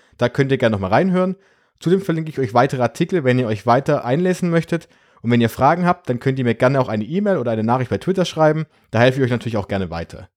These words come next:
Und nun noch die Informationen für das Gewinnspiel der zwei Bitbox null zwei Hardware-Wallets. Dafür schickt ihr einfach bis zum ersten Januar zweitausendzweiundzwanzig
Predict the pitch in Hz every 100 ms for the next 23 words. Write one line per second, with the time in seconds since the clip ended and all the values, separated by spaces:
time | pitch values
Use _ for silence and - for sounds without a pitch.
0 | _ _ - 131 139 185 185 170 139 147
1 | 139 147 139 127 120 - 117 143 - 139
2 | 117 110 - 104 - 131 - 127 - 110
3 | 101 - 110 107 107 107 151 180 156 151
4 | 156 - _ _ _ - 131 165 - 160
5 | - 131 143 139 131 - 117 131 156 -
6 | 160 127 143 139 - 117 113 - 127 170
7 | 160 113 117 - 139